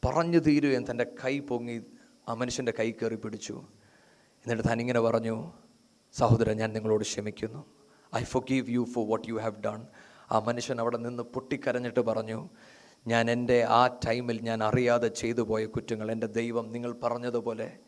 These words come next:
പൂർണ്ണമായും ക്ഷമിക്കുമെന്ന് ഞാൻ വിശ്വസിക്കുന്നു." എന്നിട്ട് കൊറിറ്റൻ ബോമിനോട് പറഞ്ഞു, "നിങ്ങൾ എന്നോട് പറയുമോ നിങ്ങൾ എന്നോട് ക്ഷമിച്ചു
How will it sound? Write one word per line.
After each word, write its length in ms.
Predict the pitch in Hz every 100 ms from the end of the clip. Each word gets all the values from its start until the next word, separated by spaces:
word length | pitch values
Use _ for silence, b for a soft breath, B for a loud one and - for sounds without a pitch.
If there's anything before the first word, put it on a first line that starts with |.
| b b b b b
പൂർണ്ണമായും 640 | - 139 143 139 135 127 127
ക്ഷമിക്കുമെന്ന് 760 | 120 - 123 131 - 131 113
ഞാൻ 140 | 110 113
വിശ്വസിക്കുന്നു." 580 | 113 - 120 110 113 110
എന്നിട്ട് 280 | 117 110 110
കൊറിറ്റൻ 460 | - 123 127 123 113
ബോമിനോട് 380 | 113 113 117 113
പറഞ്ഞു, 360 | 107 110 110 110 - B B B B B -
"നിങ്ങൾ 180 | 120 113
എന്നോട് 280 | 120 120 117
പറയുമോ 420 | 113 123 120 113 110 - - b b b b b _ _ _ _ 120
നിങ്ങൾ 180 | 120 113
എന്നോട് 280 | 107 110 110
ക്ഷമിച്ചു 580 | - 107 110 110 -